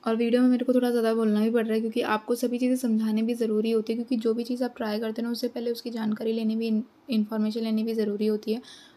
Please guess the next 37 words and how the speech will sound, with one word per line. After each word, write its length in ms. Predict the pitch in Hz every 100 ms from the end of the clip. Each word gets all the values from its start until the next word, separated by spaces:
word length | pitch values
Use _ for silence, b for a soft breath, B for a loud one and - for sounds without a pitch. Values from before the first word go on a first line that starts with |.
| -
और 80 | 233
फिर 200 | 226 240
भी 100 | 240
आपको 280 | 240 240 233
कोई 240 | 233 220
भी 160 | 220 233
इस 120 | 233
वीडियो 240 | 233 220 220
में 240 | 220 220
गलती 260 | 214 202 220
लगी 200 | 220 220
तो 100 | 220
मैं 100 | 220
आपसे 220 | 214 226
दिल 160 | 214 208
से 120 | 220
माफ़ी 300 | 214 208 220
चाहूँगी। 440 | 220 208 202 214 247 _ _ _ _ _ b b b _
और 80 | 226
आपको 340 | 226 226 -
कुछ 200 | 240 240
भी 100 | 226
समझ 200 | 247 240
में 60 | 226
नहीं 120 | 233
आया 120 | 226
तो 80 | 226
आप 60 | 240
मुझे 160 | 240 247
कमेंट 320 | 220 214 220
सेक्शन 200 | 226 233
में 120 | 233
पूछ 200 | 226 214
सकते 240 | 226 214
हो 40 | 226
कमेंट 320 | 220 214 214
करके। 300 | 220 214 220